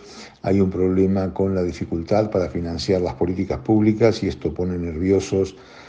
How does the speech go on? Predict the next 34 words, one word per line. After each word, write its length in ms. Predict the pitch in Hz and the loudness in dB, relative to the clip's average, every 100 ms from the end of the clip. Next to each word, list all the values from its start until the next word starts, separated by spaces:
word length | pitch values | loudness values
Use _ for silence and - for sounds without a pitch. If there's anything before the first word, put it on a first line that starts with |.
| - - - | -20 -20 -6
a 160 | 82 | -4
todos 220 | - 113 107 | 4 8 8
los 180 | 92 87 | 6 0
actores, 540 | 80 127 113 107 92 | 0 4 6 6 2
a 60 | 82 | -2
los 100 | 76 | -4
principales 540 | 82 85 92 92 87 | -6 -4 -2 -2 -2
actores, 420 | 80 - 101 92 | -4 -2 0 0
tanto 280 | - 98 95 | -2 -4 -2
en 80 | 95 | -2
el 60 | |
gobierno 500 | 92 95 101 101 98 | 0 2 2 2 -2
como 240 | - 82 82 | -2 -4 -4
en 60 | |
la 40 | 78 | -6
oposición, 560 | 76 85 - 139 123 | -8 -8 2 4 4
pero 160 | 98 85 | 2 0
son 200 | - 95 | -2 -4
los 100 | 95 | -2
del 80 | 90 | 0
gobierno 480 | 85 92 87 92 85 | 2 2 2 0 -4
los 160 | 76 | -6
más 180 | 90 - | -8 -8
afectados 640 | - 87 - 101 98 95 - - - - - - | -6 -2 2 4 4 2 -4 -18 -20 -20 -20 -8
porque 300 | - 107 143 | -2 4 6
ellos 140 | 147 | 6
son 180 | 120 101 | 4 4
los 100 | 87 | 2
que 100 | 90 | -2
tienen 280 | 87 87 85 | -2 -2 -2
que 80 | 82 | -2
dar 160 | 82 | -4
la 180 | 78 73 | -4 -6
cara. 320 | - - - | -12 -20 -20